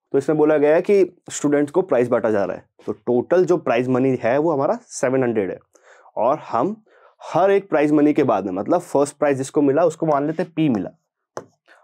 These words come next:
अगला प्राइज जिसको मिलेगा उसको माइनस ट्वेंटी रुपीज हो जाएगा उसका,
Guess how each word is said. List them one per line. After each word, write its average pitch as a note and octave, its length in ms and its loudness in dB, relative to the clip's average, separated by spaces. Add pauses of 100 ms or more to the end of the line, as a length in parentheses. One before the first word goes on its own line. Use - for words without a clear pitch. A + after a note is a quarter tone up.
(100)
अगला C3+ 240 2
प्राइज D#3 220 0
जिसको D#3 260 -2
मिलेगा D3+ 360 4 (120)
उसको - 340 -2 (340)
माइनस A#2+ 360 -4
ट्वेंटी C3 560 -2
रुपीज C#3+ 280 0
हो C3 80 0
जाएगा C3 300 0
उसका, F3 260 -6